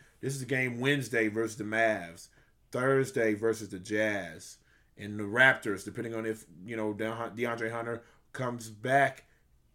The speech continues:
within these next, you know, three, three to four games. Uh, still, this will be an opportunity for Huerter and Reddish to try to establish a little more consistency on the offensive end,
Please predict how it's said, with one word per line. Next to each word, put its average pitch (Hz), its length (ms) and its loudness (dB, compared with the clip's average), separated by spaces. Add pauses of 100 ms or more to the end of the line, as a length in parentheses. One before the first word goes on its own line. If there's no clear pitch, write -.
(260)
within 120 400 -2
these 110 220 -6
next, 110 460 -4
you 120 120 -12
know, 113 140 -4
three, 113 540 -6
three 113 160 -4
to 110 60 -4
four 110 280 -2
games. 101 640 -8
Uh, 82 200 -10 (360)
still, 151 440 2 (500)
this 107 160 -6
will 139 80 -2
be 139 80 2
an 139 80 2
opportunity 131 600 0 (140)
for 127 280 2
Huerter 131 260 6
and 123 120 -2
Reddish 123 360 2
to 113 300 -4 (360)
try 135 200 2
to 139 60 4
establish 139 520 2
a 117 40 -4
little 127 240 0
more 151 200 0
consistency 135 720 -6
on 127 80 -2
the 127 80 0
offensive 123 560 -2
end, 113 280 -6